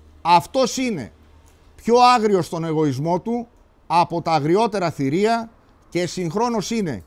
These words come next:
κοινωνικότερος από τα μερμήγκια και τις μέλισσες».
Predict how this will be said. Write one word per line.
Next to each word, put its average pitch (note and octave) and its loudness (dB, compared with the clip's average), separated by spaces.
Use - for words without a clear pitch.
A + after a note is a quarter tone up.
κοινωνικότερος F3+ -4
από D3+ -6
τα D3+ -6
μερμήγκια G3 -6
και E3 -8
τις D#3 -6
μέλισσες». B2+ -8